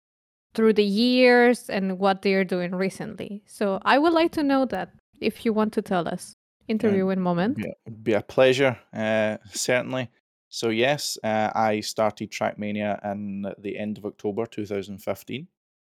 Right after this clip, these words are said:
Speaker 2: Uh, my first competition was E S L C P S sixty, where I guested with Team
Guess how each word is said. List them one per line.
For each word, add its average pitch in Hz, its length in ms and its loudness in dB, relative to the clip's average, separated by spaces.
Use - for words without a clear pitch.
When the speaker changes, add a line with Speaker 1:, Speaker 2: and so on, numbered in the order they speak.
Speaker 2:
Uh, 104 320 -4
my 101 100 -4
first - 300 -4
competition 107 580 -6
was 117 360 -10
E 107 120 -2
S 101 200 -4
L 98 120 0
C 107 240 -6
P 104 240 -8
S 104 260 -8
sixty, - 600 -6
where 104 160 0
I 101 100 2
guested 101 560 -4
with 98 240 -4
Team 104 260 -8